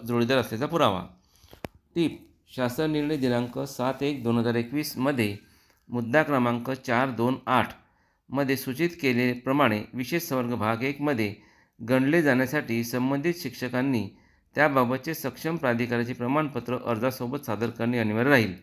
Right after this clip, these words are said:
सदरचा अर्जाचा, अर्जाच्या पात्रतेसो-, बाबत संबंधित गटाचे गटविकास अधिकारी, गटशिक्षणाधिकारी व तालुका आरोग्य अधिकारी यांची समिती निर्णय घेईल. म्हणजे संवर्ग, विशेष संवर्ग एकमध्ये जे शिक्षक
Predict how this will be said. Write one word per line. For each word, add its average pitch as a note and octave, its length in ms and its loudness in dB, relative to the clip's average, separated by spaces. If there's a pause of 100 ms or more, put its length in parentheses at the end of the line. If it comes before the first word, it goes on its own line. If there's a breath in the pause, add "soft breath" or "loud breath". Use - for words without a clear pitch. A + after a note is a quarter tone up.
(560 soft breath)
सदरचा D#3+ 500 2
अर्जाचा, B2+ 320 0 (460)
अर्जाच्या C3 460 0
पात्रतेसो-, A#2+ 760 -4
बाबत B2+ 320 4 (420 soft breath)
संबंधित C#3+ 460 0
गटाचे C3 480 0
गटविकास C3 560 -2
अधिकारी, B2 460 0 (180)
गटशिक्षणाधिकारी B2+ 1040 -2
व C3+ 220 -2
तालुका C3 380 2
आरोग्य A#2+ 220 2
अधिकारी A#2+ 360 0 (500 soft breath)
यांची B2+ 300 0
समिती B2 400 0
निर्णय A#2 280 2
घेईल. A2 360 0 (1160)
म्हणजे A#2 460 2
संवर्ग, C3+ 680 0
विशेष D3+ 280 -2
संवर्ग B2+ 300 -2 (120)
एकमध्ये B2 720 0
जे A#2+ 260 -4
शिक्षक C3 340 -6